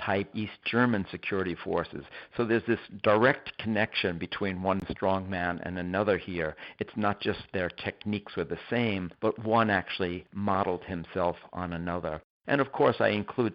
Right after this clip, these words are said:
Saddam because of the close connection between the United States and Iraq in recent history. Our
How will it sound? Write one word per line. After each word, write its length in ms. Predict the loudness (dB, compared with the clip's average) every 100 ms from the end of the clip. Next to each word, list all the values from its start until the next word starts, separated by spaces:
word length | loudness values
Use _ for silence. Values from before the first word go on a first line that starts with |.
| -4
Saddam 480 | -4 -2 0 0 -2
because 380 | -8 -2 -2 -4
of 100 | -12 -8
the 220 | -8 -8
close 300 | 0 2 2 0 -8
connection 720 | -4 -2 -2 -4 -4 -6 -8 -14 -20 -20 -4
between 600 | -2 0 -2 -2 0 0
the 80 | -2
United 360 | -4 -2 -4 -6 -8
States 300 | -2 -2 -4 -8
and 160 | -4 -2
Iraq 440 | -2 -2 -4 -4 -8
in 200 | -8 -6
recent 380 | -8 -6 -8
history. 600 | -6 -8 -8 -10 -10 -10 -10
Our 400 | -6 -2 -2